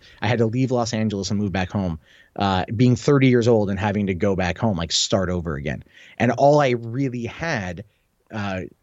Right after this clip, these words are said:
was YouTube, and was to just keep pushing forward and keep going towards something. And then, you know, a couple years later,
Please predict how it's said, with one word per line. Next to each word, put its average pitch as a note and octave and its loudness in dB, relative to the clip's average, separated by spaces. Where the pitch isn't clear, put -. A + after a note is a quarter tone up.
was A#2+ 2
YouTube, E3+ 2
and A#2 2
was A#2+ 4
to B2+ 2
just B2 0
keep C3 0
pushing A#2 0
forward A2+ 0
and G2+ -4
keep A#2 -2
going A#2 2
towards A2+ 0
something. D#2+ -4
And B2 6
then, A#2+ 4
you D3+ 0
know, G2+ 0
a G2+ -2
couple B2 0
years A2 0
later, B2+ 4